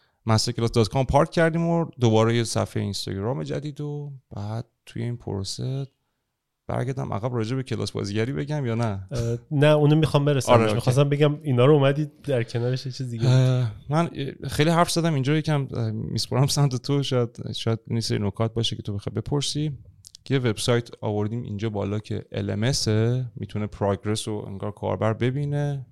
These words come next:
Speaker 1: فقط نسخهٔ آنلاین ویدئویی هست، زیرنویس‌های فارسی داره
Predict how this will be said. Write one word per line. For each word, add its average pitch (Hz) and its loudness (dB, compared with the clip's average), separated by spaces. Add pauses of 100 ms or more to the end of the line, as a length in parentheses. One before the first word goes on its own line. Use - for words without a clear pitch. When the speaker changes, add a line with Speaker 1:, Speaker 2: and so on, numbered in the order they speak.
Speaker 1:
فقط 104 -2
نسخهٔ 101 -6
آنلاین 104 -4
ویدئویی 143 -2
هست، 139 -6 (100)
زیرنویس‌های 101 -2
فارسی 104 -2
داره 104 -2